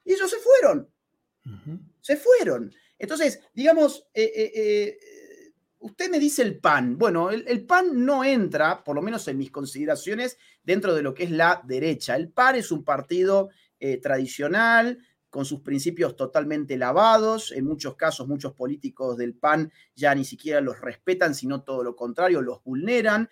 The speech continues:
Speaker 1: Las bases del pan están cada vez más hastiadas del pan y de eso yo le puedo dar fe personal. Yo he estado en una, dando una conferencia, eh, en una, en un centro del pan, no le puedo
Speaker 2: Ujú.
Speaker 1: decir ahora dónde, pero fue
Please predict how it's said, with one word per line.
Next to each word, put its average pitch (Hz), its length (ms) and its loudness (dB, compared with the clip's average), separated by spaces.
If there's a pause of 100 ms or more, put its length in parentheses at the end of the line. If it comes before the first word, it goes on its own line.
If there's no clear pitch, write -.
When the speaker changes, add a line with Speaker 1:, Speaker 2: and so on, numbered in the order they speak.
(200)
Speaker 1:
Las 160 160 -2
bases 226 300 2
del 165 200 -2
pan 226 180 0
están 208 500 0 (240)
cada 190 220 4
vez 190 140 -2
más 175 260 -2
hastiadas 214 560 2
del 143 160 -4
pan 208 200 0
y 175 60 -4
de 175 60 0
eso 180 180 -2
yo 165 120 -2
le 170 100 -4
puedo 175 220 -2
dar 180 180 0
fe 185 220 -4
personal. 143 760 -2 (260)
Yo 190 120 -4
he - 20 -4
estado 202 580 2
en 175 400 -2
una, 151 680 -2 (180)
dando 165 360 -2
una 151 180 -2
conferencia, 170 880 -2 (440)
eh, 135 640 -6
en 139 220 -4
una, 156 720 0
en 127 440 -4
un 185 80 -6
centro 277 340 -4
del 139 160 -4
pan, 143 420 -6
no 170 200 -4
le 165 100 -2
puedo 165 220 -2
Speaker 2:
Ujú. 156 100 -2
Speaker 1:
decir - 260 -12
ahora 147 200 4
dónde, 180 380 0
pero 147 280 -10
fue 170 360 -4